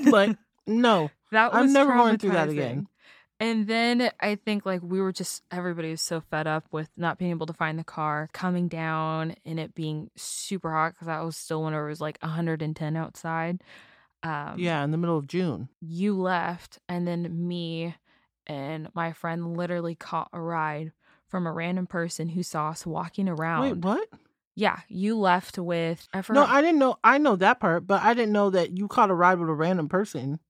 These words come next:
Speaker 2: Oh, yeah. He saw us, like, just walking, and, uh, I was looking at Kristen. I was like, "Okay, like, what are we gonna do?" And we're just walking, and then he pulls up next to us, and he's just like, "Hey, do you guys need a ride? Like, you look like you do." And we're like, "Honestly, yeah, but where are you going?"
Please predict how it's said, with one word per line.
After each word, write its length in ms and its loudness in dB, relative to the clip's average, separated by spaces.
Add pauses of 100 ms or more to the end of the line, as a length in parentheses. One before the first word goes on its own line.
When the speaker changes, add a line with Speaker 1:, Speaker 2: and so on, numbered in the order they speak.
Speaker 2:
Oh, 160 -2 (100)
yeah. 540 4 (280)
He 200 -2
saw 380 0
us, 180 -4
like, 160 -4
just 200 -6
walking, 560 0
and, 220 4 (380)
uh, 340 2
I 120 0
was 160 0
looking 280 -2
at 100 -6
Kristen. 380 -4
I 40 0
was 100 -4
like, 100 -4
"Okay, 220 -4
like, 160 -4
what 80 -2
are 80 0
we 80 0
gonna 160 0
do?" 400 0 (320)
And 100 -2
we're 80 -2
just 180 -6
walking, 560 -4
and 200 -2
then 200 -2 (160)
he 160 -6
pulls 280 -4
up 80 -4
next 280 -6
to 80 -4
us, 140 -8
and 100 -8
he's 140 -4
just 180 -12
like, 200 -8
"Hey, 280 0
do 120 -4
you 60 -2
guys 200 -2
need 140 2
a 40 -2
ride? 520 -4 (260)
Like, 160 -6
you 80 -4
look 180 -4
like 200 -6
you 80 -8
do." 360 -4 (300)
And 80 -8
we're 80 -2
like, 140 -6
"Honestly, 420 -2
yeah, 300 0
but 120 -4
where 140 0
are 20 0
you 160 0
going?" 540 -2